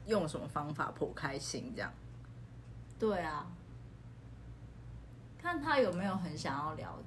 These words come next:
Speaker 2: 解，因为如果没有的话，通常什么状况下会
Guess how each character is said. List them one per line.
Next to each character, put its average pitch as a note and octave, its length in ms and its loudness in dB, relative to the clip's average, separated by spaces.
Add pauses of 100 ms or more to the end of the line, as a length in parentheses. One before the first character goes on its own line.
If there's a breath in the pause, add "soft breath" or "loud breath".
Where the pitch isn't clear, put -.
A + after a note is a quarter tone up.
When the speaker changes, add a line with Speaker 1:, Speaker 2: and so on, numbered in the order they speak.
Speaker 2:
解， - 300 -8 (560)
因 F#4 80 -2
为 B4 140 12
如 C4 100 12
果 A#3 160 10
没 G3+ 220 8
有 G3+ 160 6
的 E3 120 4
话， F#3 600 6 (3750)
通 G4+ 160 4
常 C#4 160 12
什 A#3+ 140 10
么 F3 140 4
状 A3+ 260 12
况 A3+ 200 8
下 G3+ 380 8 (840)
会 F3 520 2